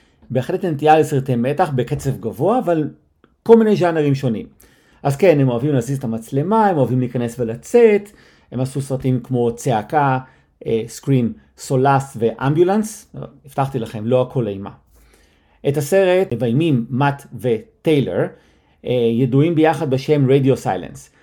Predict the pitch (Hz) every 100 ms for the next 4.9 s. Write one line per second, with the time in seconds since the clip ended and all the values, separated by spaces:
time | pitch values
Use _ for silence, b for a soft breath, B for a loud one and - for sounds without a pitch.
0 | b - 139 135 170 185 202 185 190 135
1 | 156 143 156 160 131 127 117 147 135 139
2 | 135 117 - 117 135 214 226 B B B
3 | 131 135 147 139 127 131 208 202 151 139
4 | 135 123 - 160 143 131 113 107 101